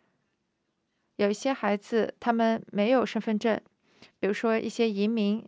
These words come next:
尤其是非正常的移徙的情况下，儿童没有这些证明。委员会是做出了一个特别的建议的，对于这些儿童，他们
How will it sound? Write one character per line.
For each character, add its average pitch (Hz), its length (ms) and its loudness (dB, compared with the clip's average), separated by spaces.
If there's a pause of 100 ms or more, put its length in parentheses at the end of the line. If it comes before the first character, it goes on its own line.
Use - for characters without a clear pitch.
尤 214 140 0
其 208 320 -2
是 202 400 -2 (420)
非 247 200 4
正 247 180 0
常 190 240 -6
的 202 140 0
移 196 180 -2
徙 208 200 -6
的 196 100 -4
情 196 180 -6
况 208 220 -2
下， 202 300 -2 (1200)
儿 220 80 2
童 226 160 0
没 208 80 2
有 233 140 4
这 208 100 -2
些 208 140 -2
证 202 180 2
明。 185 300 -2 (420)
委 202 120 4
员 202 120 4
会 233 240 4
是 220 220 0
做 226 160 0
出 226 120 -4
了 220 120 2
一 202 40 -2
个 220 80 -2
特 226 180 -2
别 196 140 -2
的 208 100 -2
建 220 260 0
议 208 100 0
的， 185 200 -2
对 247 180 4
于 240 40 2
这 262 160 2
些 220 160 -2
儿 185 180 0
童， 190 320 -6 (2250)
他 240 100 0
们 233 260 -2